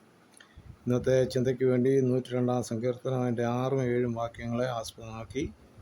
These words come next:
മൂന്ന് പക്ഷികളുടെ വിഷയങ്ങളെക്കുറിച്ച് സംസാരിപ്പാനാണ് ആഗ്രഹിക്കുന്നത്. ആറാം വാ-,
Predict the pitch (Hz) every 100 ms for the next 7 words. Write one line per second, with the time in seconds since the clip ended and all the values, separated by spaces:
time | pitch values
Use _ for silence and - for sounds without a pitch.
0 | - - - - 139 151 147 139 - 156
1 | 151 147 139 127 - 127 127 120 120 -
2 | 127 - - - 120 120 113 - 113 110
3 | 110 104 107 101 98 87 - - _ _
4 | _ _ _ _ _ _ _ - 120 117
5 | 117 117